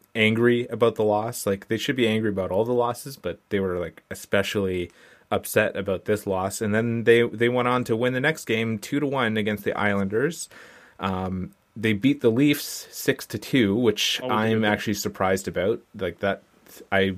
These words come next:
Speaker 1: would not have expected, um, I, I would not have expected a win versus the Leafs 'cause they are actually a much better team than Ottawa. But to win by four goals is,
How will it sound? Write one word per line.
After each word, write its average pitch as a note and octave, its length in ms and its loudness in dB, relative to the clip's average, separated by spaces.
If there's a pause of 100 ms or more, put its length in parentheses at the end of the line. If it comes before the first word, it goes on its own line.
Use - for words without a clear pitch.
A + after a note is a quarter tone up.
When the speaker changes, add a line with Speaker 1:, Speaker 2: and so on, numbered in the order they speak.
(140)
Speaker 1:
would G#2+ 240 0
not G#2+ 200 4
have G#2 160 4
expected, G2 640 -2 (540)
um, F#2 420 -2 (720)
I, C#3+ 180 -2
I D#3 180 8
would E3+ 180 4
not D#3 180 6
have C3+ 100 4
expected A#2 480 0
a G2+ 60 0
win G#2 300 2
versus G#2+ 380 0
the F#2+ 100 -8
Leafs B2+ 500 -4
'cause G2+ 400 -2
they G#2 180 4
are G2+ 220 4
actually G2+ 320 0
a G2+ 60 0
much G2 240 -2
better G2+ 200 0
team G#2 260 -2
than G2 120 -2
Ottawa. A2+ 400 0 (400)
But G#2 260 4
to G2 320 8
win A#2 500 4
by G2 280 4
four A2+ 320 4
goals A2 440 0
is, - 460 -10